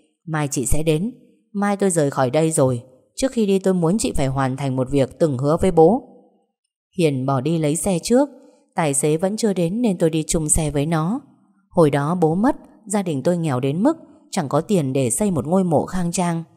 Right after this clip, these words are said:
Tất cả đều nhờ hàng xóm đóng góp vào. Tôi vẫn nhớ từng người giúp đỡ gia đình mình. Trong thâm tâm vẫn luôn nhắc nhở sau này kiếm được tiền sẽ trả ơn lại họ. Hiền vừa lái xe vừa cười khẩy nói:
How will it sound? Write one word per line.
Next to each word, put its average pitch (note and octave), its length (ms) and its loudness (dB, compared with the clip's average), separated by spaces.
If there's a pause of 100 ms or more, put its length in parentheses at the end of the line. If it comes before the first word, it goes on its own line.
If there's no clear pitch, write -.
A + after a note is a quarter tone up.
(440)
Tất C#4+ 160 0
cả E3 120 -2
đều C#3 200 2
nhờ C3 180 0
hàng B2+ 300 -4
xóm D3+ 260 -4
đóng F3 200 0
góp B3+ 220 0
vào. B2+ 320 -2 (540)
Tôi F3 120 2
vẫn E3+ 180 0
nhớ F3 300 2
từng D#3 200 0
người C3 220 0
giúp A#3 180 2
đỡ D#3 200 2
gia G3 180 -2
đình C3+ 260 -2
mình. B2 240 -2 (440)
Trong F3 180 0
thâm D#3+ 200 -4
tâm D3+ 280 -4 (200)
vẫn F3+ 160 0
luôn A3 220 2
nhắc C4+ 180 -2
nhở D3+ 340 2 (220)
sau G#3+ 280 -4
này D#3 220 0
kiếm E3 260 -2
được A3+ 160 0
tiền C3 260 0
sẽ F3+ 220 -2
trả F#3+ 180 -2
ơn E3 280 -2
lại C3 180 -2
họ. C3 280 0 (720)
Hiền D#3 180 4
vừa D3 140 2
lái C#3 220 0
xe F#3+ 260 0
vừa D#3 260 2
cười C3 200 2
khẩy B2+ 240 0
nói: C#3+ 360 0